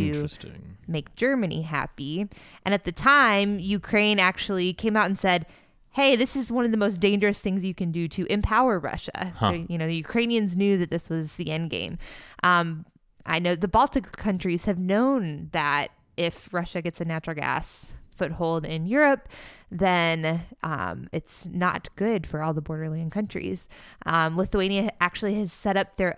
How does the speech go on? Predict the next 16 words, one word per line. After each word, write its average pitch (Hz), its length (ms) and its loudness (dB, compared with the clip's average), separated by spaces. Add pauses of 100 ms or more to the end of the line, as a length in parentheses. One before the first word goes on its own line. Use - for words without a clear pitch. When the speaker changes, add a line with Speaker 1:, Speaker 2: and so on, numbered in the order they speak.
Speaker 2:
own 196 400 2
liquid 185 380 -2
natural 165 400 -2
gas 160 600 -4 (240)
port - 600 2
at 185 140 2
a 180 40 0
very 202 260 4
high 226 240 2
cost 240 340 4
Speaker 1:
Wow. 170 60 0
Speaker 2:
to 196 80 2
a - 20 -2
very 180 220 2
small 180 240 -2
country, 208 520 -4